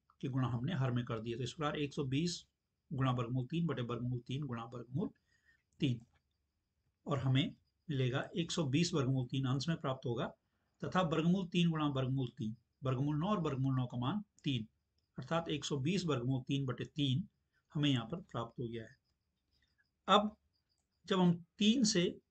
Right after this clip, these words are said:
एक सौ बीस को भाग देंगे तो हमें मिलेगा चालीस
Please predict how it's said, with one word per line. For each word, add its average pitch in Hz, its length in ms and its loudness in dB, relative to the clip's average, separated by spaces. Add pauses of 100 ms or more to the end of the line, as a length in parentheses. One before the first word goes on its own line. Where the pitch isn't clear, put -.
(520)
एक 139 140 2
सौ 185 160 4
बीस 165 260 2
को - 120 0
भाग 123 240 0
देंगे 113 320 -4 (1200)
तो 160 80 -2
हमें 143 300 4
मिलेगा 131 420 0 (2250)
चालीस 143 560 2